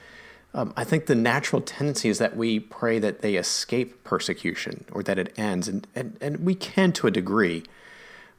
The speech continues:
But keep in mind what Peter's talking about. Pe-, keep in mind what Jesus said, that we will be persecuted. I, I think,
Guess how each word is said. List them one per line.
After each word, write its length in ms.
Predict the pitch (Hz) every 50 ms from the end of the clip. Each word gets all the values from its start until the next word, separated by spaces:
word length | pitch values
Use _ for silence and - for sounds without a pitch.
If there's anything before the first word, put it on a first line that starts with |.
| _ - 190 - - _ _ -
But 140 | 165 147 -
keep 240 | - - 202 208 -
in 80 | 190
mind 160 | 175 160 139
what 160 | 120 107 - -
Peter's 340 | - 139 131 117 95 -
talking 260 | - - 87 - 98 90
about. 140 | 85 -
Pe-, 180 | - 143 151 - - -
keep 220 | - - 160 -
in 80 | 156 143
mind 360 | 127 127 127 120 110 110 104
what 380 | 107 101 98 98 90 - -
Jesus 420 | 104 98 110 123 139 120 101 82 -
said, 300 | - - 87 87 95 95
that 200 | 95 76 - 98
we 120 | 113 120
will 260 | 107 104 117 120 123
be 120 | 117 113 107
persecuted. 720 | - - 113 110 107 - 107 - - 92 85 82 82 92
I, 120 | 95 - -
I 100 | 139 127
think, 320 | - - 170 160 - -